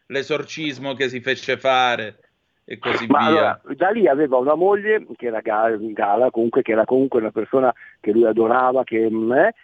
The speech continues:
Speaker 2: che
Speaker 1: Sì.
Speaker 2: lo sopportava, per cui anche le sue muse ispiratrici, dove poi tutti si hanno richiamato, chissà che, vivevano con lui mentre c'era sua moglie, per cui vedi, non era,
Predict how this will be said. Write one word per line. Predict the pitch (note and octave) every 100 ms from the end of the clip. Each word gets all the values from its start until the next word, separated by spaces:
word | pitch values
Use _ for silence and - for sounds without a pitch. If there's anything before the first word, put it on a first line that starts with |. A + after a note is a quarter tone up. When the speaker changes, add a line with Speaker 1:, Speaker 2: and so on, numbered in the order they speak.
| _
Speaker 2:
che | - A#2
Speaker 1:
Sì. | G#2 -
Speaker 2:
lo | E3
sopportava, | - D3 - A#2 - A#2 G#2 A2 F3 - -
per | - G#3
cui | A3+ D#3
anche | F3 B3 G3+
le | D3
sue | -
muse | C#3+ F3+ F3
ispiratrici, | - C3+ A#2+ C#3+ D3 A#2
dove | G#2 G#2
poi | A#2+ G#2+
tutti | - A2+ A#2
si | -
hanno | G#2 G#2 G2 G2
richiamato, | F#2+ G2 G#2 A#2 A#2+ A#2
chissà | A#2 - C3+
che, | A#2+ - -
vivevano | C#3+ G3 G3 D3+ D#3+
con | - F#3+
lui | C4
mentre | A3+ D#3 F3
c'era | - G3+
sua | A3 C#3+
moglie, | D3 F3+ A#2 G2+
per | -
cui | -
vedi, | G3 D#3 C3 - - -
non | C3 E3+
era, | A#3 A3